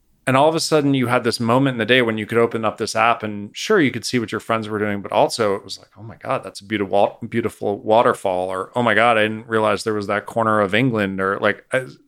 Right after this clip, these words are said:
really cool stuff. Um, and the beauty about Instagram early on was that it was international by default. You didn't have to speak English to use it,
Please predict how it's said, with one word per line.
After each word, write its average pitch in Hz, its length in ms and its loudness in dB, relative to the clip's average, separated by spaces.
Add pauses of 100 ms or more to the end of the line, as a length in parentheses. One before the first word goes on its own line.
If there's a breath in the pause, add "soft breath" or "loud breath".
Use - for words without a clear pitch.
(160)
really 165 260 2
cool 127 200 -2
stuff. - 460 -2 (800 soft breath)
Um, 117 500 0 (400)
and 127 100 4
the 123 60 4
beauty 156 300 6
about 120 220 4
Instagram 113 420 -2
early 104 200 0
on 123 240 4
was 101 180 -6
that 101 380 0
it 107 160 -12
was 95 500 -6 (680)
international 107 600 0
by 95 120 0
default. - 560 -6 (460)
You 113 240 -14
didn't 147 260 -2
have 120 220 -4
to 110 100 -10
speak - 380 -6
English 101 320 -6 (120)
to 113 60 -10
use 107 240 -8
it, - 160 -20